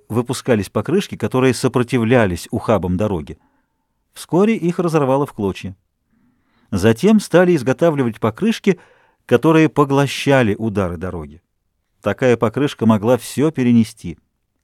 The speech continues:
Мы с вами проживём на свете дольше и спокойнее, если научимся поглощать удары и толчки на скалистой дороге жизни.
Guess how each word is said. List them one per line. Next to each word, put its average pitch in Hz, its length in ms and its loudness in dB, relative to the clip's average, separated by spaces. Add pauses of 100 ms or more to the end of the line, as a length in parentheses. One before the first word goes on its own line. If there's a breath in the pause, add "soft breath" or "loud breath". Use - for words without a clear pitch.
(720)
Мы 135 120 -2
с - 80 -6
вами 147 220 4
проживём 120 460 4
на 117 80 6
свете 113 340 -2
дольше 95 440 -2
и 82 40 -10
спокойнее, 107 680 -4 (720 soft breath)
если 151 300 0
научимся 165 560 2
поглощать 131 880 0
удары 110 520 2
и 110 140 -10
толчки 110 640 -6 (360)
на 101 120 2
скалистой 131 560 -4
дороге 104 400 -4
жизни. 78 420 -12